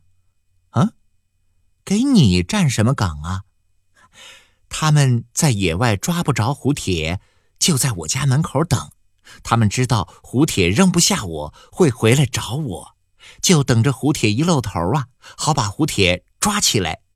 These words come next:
白豆越说越气，白麦说：“不要生气啊，生气对肚子里的孩子不好。”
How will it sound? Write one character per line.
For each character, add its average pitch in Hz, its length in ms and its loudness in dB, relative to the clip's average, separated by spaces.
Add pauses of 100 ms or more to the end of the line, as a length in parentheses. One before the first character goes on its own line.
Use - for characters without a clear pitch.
(500)
白 95 180 4
豆 92 360 2 (120)
越 107 260 2
说 110 240 0
越 101 220 2
气， - 320 -4 (460)
白 92 180 0
麦 151 160 2
说 131 340 0 (400)
：“不 98 120 -6
要 135 120 -2
生 143 240 -2
气 - 300 -2 (280)
啊， 175 180 0 (400)
生 165 260 4
气 143 320 0 (140)
对 147 180 6
肚 123 260 2
子 98 140 2
里 80 140 -2
的 80 100 -4
孩 71 400 -6
子 123 160 2
不 160 160 0
好。” - 600 -6